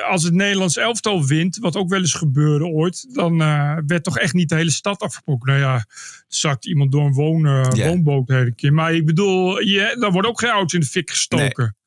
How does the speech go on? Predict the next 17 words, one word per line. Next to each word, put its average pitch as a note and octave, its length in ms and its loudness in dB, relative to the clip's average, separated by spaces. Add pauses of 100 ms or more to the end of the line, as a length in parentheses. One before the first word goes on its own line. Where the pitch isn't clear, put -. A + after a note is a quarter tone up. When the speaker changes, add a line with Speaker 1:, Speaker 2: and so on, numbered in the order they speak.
Speaker 2:
Nee, B2+ 140 0
dit A2+ 100 -2
Speaker 1:
Wordt E3 140 2
Speaker 2:
was G#3+ 80 0
Speaker 1:
ook D4+ 80 -2
niet D#3 160 2
gereld. C3+ 500 2
Speaker 2:
Nee, B2+ 220 0
precies. - 240 -2
Dit F3+ 160 -2
was - 120 -4
echt G#3 300 -4
puur G3 400 0
om, D3 480 -2
bedoeld D#3+ 340 0
om C3+ 240 -2
ook - 360 -4